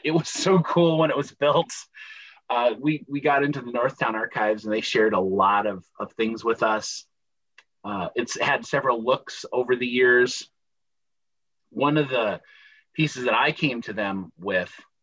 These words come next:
when we looked at the archive, and I said, "Do you have any pictures of the aquariums?" 'Cause when I was a little boy, my aunt would take me to Northtown Mall and we'd go look at the fish. And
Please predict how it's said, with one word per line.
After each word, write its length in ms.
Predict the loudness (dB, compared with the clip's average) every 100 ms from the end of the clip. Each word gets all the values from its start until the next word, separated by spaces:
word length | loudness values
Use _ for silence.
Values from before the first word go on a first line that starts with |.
| -4
when 140 | 0
we 140 | 0
looked 280 | 2 0 -2
at 80 | -2
the 120 | 0
archive, 420 | 0 0 -2 -2
and 80 | -4
I 60 | -10
said, 240 | -10 -12
"Do 80 | -8
you 80 | -4
have 180 | -4 -4
any 140 | -6
pictures 560 | -8 -6 0 0 0 -8 -20 -8
of 140 | -4 -2
the 140 | -2
aquariums?" 920 | -4 -2 0 2 0 -6 -8 -16 -20 -20 _ _ _ _ _ _
'Cause 120 | -2
when 80 | 0
I 60 | 2
was 120 | 2
a 60 | 2
little 240 | 0 -2
boy, 460 | 0 0 0 -4 -10 _ _ _ _ _ _ _
my 240 | -6 -2 -2
aunt 460 | 0 0 0 -4 -10
would 200 | -10 -6
take 200 | -6 -6
me 140 | -8 -8
to 80 |
Northtown 520 | -4 -4 -4 -2 -2 -2
Mall 400 | 0 0 0 -2
and 100 | -2
we'd 140 | 0
go 120 | 2
look 200 | 2 0
at 80 | -6
the 80 | -10
fish. 640 | -2 0 2 0 -4 -8 _ _ _ _ _ _ _ _ _ _ _
And 320 | 0 0 -2